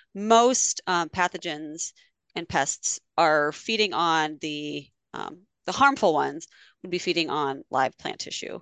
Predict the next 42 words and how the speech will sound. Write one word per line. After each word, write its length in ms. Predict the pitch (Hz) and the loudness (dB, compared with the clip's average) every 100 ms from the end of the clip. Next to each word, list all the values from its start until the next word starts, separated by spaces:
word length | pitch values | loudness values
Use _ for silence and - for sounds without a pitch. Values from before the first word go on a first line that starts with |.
| _ _ _ | _ _ _
And 80 | 180 | -8
so 120 | - | -4
by 120 | 151 160 | 0 2
harvesting 540 | 170 165 165 165 160 | 2 2 0 -4 -4
it, 220 | 156 151 | -6 -6
you're 120 | 160 | -8
not 220 | 151 143 - | -4 -4 -4
going 160 | 156 | -10
to 120 | - | -12
have 140 | 147 160 | -12 -8
that 140 | 160 | -8
transfer, 580 | - 156 - - - - _ - - - - | -8 -12 -12 -10 -10 -10 _ -20 -20 -20 -12
um, 380 | 151 104 - 156 - | -10 -8 -12 -18 -10
into, 680 | 170 165 - 156 156 151 143 _ _ _ _ _ _ | -8 -8 -6 -6 -6 -8 -12 _ _ _ _ _ _
um, 300 | - - 185 _ - | -10 -10 -16 _ -14
your, 540 | 160 160 143 139 110 _ | -4 0 2 0 -2 _
your 180 | 139 147 | -16 -12
planting 320 | - 160 160 | -8 -8 -6
bed. 220 | 165 120 - _ - - - _ _ - | -2 -2 -2 _ -20 -20 -20 _ _ -6
It 120 | 170 | 2
also 360 | 254 339 427 | 4 6 4
is 120 | 302 254 | 2 4
not 200 | 214 - | 2 2
probably, 520 | 196 180 170 160 165 _ _ _ _ _ _ - | -2 -2 -2 -2 -6 _ _ _ _ _ _ 2
hypothetically, 540 | 247 240 208 208 214 | 2 6 4 4 0
let's 200 | 190 190 | 0 -2
say 160 | - 185 | 0 -2
it's 160 | 180 | -2
there 220 | - 170 170 | -2 0 0
in 240 | 175 175 | -2 -6
the 80 | 170 | -8
soil, 320 | - 151 113 | -4 -2 -2
right, 160 | 151 - | -2 -2
or 140 | 180 | -2
it's 140 | 170 | -2
in 180 | 175 170 | -6 -6
there 120 | 147 170 | -2 -2
in 80 | |
the 80 | 160 | -4
mulch, 360 | 156 147 170 - | -4 -4 -4 -6
and 100 | 165 | -4
it, 100 | 160 | -4